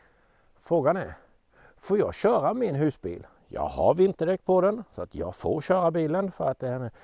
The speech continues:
den är påställd och den är skattad och försäkrad. Men får jag köra bilen nu när det är snö på taket? Mm,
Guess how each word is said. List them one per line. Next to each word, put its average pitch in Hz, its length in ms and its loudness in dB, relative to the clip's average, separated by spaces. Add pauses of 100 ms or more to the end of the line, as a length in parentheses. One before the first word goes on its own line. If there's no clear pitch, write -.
(240)
den 85 180 -14
är 104 40 -10
påställd 170 600 2
och 127 60 -2
den 101 140 -4
är 110 40 -10
skattad 190 400 -4
och 180 80 -6
försäkrad. 139 560 -2 (360)
Men 151 260 -4
får 156 160 -4
jag 160 100 -2
köra 143 360 2
bilen 135 540 0
nu 202 260 0 (160)
när 127 180 -2
det 117 80 -2
är 95 320 -6
snö 92 520 -8
på - 120 -8
taket? - 640 -4 (580)
Mm, 208 420 -4